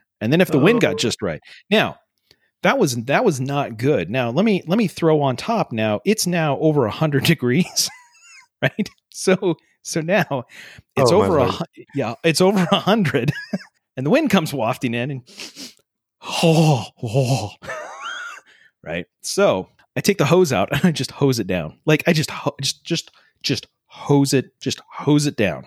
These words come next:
Speaker 1: right? Just
Speaker 2: Drenched.
Speaker 1: Yeah,
Speaker 2: Drenched.
Speaker 1: completely.
Speaker 2: Okay.
Speaker 1: Just, we're, <laughs> we're gonna, we're gonna turn this <laughs> into a small little swimming pool for the dogs at this point. Let it dry.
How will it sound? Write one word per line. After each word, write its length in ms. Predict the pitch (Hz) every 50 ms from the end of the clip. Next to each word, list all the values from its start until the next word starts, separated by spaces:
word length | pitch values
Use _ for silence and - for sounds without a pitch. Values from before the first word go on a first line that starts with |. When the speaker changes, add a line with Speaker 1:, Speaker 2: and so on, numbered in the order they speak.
| -
Speaker 1:
right? 300 | - 113 107 110 110 - -
Just 200 | - - 123 120 110
Speaker 2:
Drenched. 380 | 95 87 82 - - - - - _ _ _ _
Speaker 1:
Yeah, 260 | - 160 - - - - -
Speaker 2:
Drenched. 180 | - 127 123 110 104
Speaker 1:
completely. 340 | 98 143 123 87 90 87 -
Speaker 2:
Okay. 240 | 143 135 - - 131
Speaker 1:
Just, 320 | 127 160 151 139 - - _ _ _ _ _ _ - _ _ _
we're, 120 | 160 165 160 - -
<laughs> 120 | - -
we're 140 | - 185 185 -
gonna, 220 | - 190 151 127 - - - - -
we're 100 | - 220
gonna 120 | 254 202 143
turn 240 | - - 170 165
this 240 | 160 165 165 - - 190
<laughs> 0 |
into 220 | 165 143 127 98
a 60 | 92
small 380 | - - - 170 170 180 180 175 -
little 380 | - 185 165 156 - 180 147 131
swimming 460 | 131 - - - 180 170 156 120 107
pool 200 | - - 147 113
for 120 | 101 - -
the 80 | 127 98
dogs 420 | - 139 127 113 120 151 - -
at 100 | 147 -
this 160 | - 110 -
point. 360 | - - - 92 82 80 - _ _ _ _ _
Let 140 | - 151 151
it 80 | 151 113
dry. 380 | 113 131 117 95 87 80 -